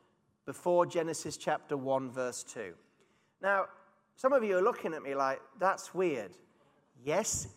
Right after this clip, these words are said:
it is. But you'd be surprised, I've already mentioned a couple,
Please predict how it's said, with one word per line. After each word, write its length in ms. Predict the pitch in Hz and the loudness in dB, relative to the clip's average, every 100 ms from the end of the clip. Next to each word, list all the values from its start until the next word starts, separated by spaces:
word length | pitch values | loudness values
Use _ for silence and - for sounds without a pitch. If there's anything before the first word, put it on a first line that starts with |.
| _ | _
it 400 | 180 180 - - - _ _ | 0 0 -2 -12 -18 _ _
is. 560 | 240 277 247 117 - - _ _ _ _ _ - 139 | -4 0 0 -2 -10 -20 _ _ _ _ _ -20 6
But 340 | 269 285 - - - - | 8 8 4 -10 -20 -16
you'd 460 | 147 170 247 202 180 | -8 -4 -4 -4 -4
be 180 | 190 | -4
surprised, 1160 | 202 - - 208 - - 285 262 147 147 254 226 | -4 -10 -10 -10 -10 2 6 6 6 0 -4 -6
I've 100 | 147 | 0
already 280 | 196 196 180 | 2 2 2
mentioned 460 | 240 277 - 185 | 0 -2 -6 -6
a 60 | 151 | -8
couple, 500 | - 135 - 135 | -2 -4 -2 -4